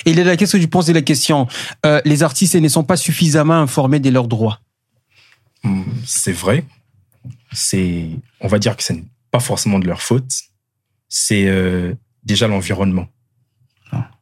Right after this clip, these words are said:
Speaker 2: L'environnement, peut-être un, un artiste qui, qui n'a pas été formé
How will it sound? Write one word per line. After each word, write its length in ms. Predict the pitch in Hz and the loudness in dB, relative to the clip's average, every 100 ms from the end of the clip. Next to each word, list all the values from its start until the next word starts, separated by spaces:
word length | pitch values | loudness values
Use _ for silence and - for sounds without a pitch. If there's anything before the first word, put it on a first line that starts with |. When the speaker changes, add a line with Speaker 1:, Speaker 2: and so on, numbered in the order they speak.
| _ - | _ -6
Speaker 2:
L'environnement, 760 | 85 - 85 85 95 113 120 - _ _ _ _ - | -6 -4 -2 0 0 0 -2 -4 _ _ _ _ -4
peut-être 260 | 101 - | -4 -2
un, 400 | 98 90 95 95 - | -2 0 -2 -2 0
un 120 | 101 | 0
artiste 520 | 92 - 117 - 90 | 0 -4 -6 -6 -6
qui, 460 | - 90 87 85 82 - _ _ _ _ _ _ - | -4 -2 0 -2 -6 -16 _ _ _ _ _ _ -2
qui 80 | 104 | 2
n'a 240 | 95 95 _ - | 2 -2 _ 0
pas 360 | 127 131 127 | 2 4 2
été 320 | 120 101 - 120 | 0 -2 -2 -2
formé 720 | - - 110 104 113 107 87 | 0 -2 0 2 2 0 -6